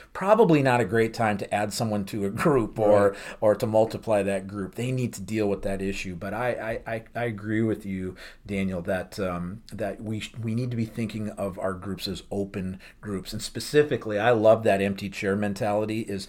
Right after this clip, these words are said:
Speaker 1: I tell, I tell groups, actually put an empty chair
Speaker 2: Right.
Speaker 1: around, around the circle, uh, to remind you to be praying for that someone, that person who's far from Christ,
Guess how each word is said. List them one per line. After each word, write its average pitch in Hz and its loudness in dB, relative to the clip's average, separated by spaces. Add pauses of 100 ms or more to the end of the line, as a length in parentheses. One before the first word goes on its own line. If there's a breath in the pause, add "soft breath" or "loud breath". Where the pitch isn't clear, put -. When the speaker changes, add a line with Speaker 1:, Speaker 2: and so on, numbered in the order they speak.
(300 loud breath)
Speaker 1:
I 113 0
tell, 107 4
I 117 0
tell 120 0
groups, 101 -4 (200 loud breath)
actually 185 0
put 160 4
an 175 6
empty 110 0
chair 95 -4
Speaker 2:
Right. 107 2
Speaker 1:
around, 107 2
around 107 0
the 101 0
circle, 110 -4 (360 loud breath)
uh, 110 -2
to - -6
remind 120 2
you 120 0
to 101 0
be 101 -6
praying 120 -2
for 127 -6
that 101 -4
someone, 104 -6
that 107 -4
person 101 -4
who's 98 -8
far 98 2
from 98 -8
Christ, 87 -8